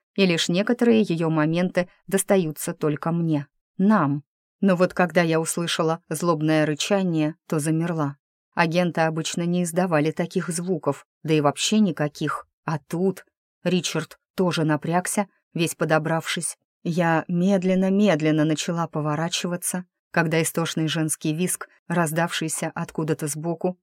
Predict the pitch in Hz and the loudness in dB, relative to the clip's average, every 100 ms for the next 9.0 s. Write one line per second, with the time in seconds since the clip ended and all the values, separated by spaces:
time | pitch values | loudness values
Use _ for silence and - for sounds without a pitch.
0 | _ 185 160 151 156 147 151 151 - - | _ -2 2 2 2 0 -4 -4 -4 -2
1 | 135 147 - _ _ _ _ - 180 - | -2 -4 -10 _ _ _ _ -6 -4 0
2 | 180 165 160 156 156 151 - _ - 180 | 2 2 0 0 -2 -4 -6 _ -2 0
3 | 165 160 151 170 170 160 156 151 151 - | 2 0 0 0 0 0 0 -2 -4 -4
4 | 160 151 160 156 - 190 160 151 _ _ | -4 -4 -6 -6 -4 -2 -2 -4 _ _
5 | _ - 170 165 160 156 160 151 160 - | _ -4 -2 0 0 0 -2 -4 -6 -4
6 | 165 160 160 175 156 160 160 165 165 156 | -2 -2 -2 -6 -4 -4 -2 -2 -2 -2
7 | 160 151 151 151 156 175 180 190 190 _ | -4 -2 -2 -2 0 -2 -2 -2 -4 _
8 | - - 165 170 170 170 170 160 165 170 | -10 -2 0 0 -2 -2 -2 -2 -4 -6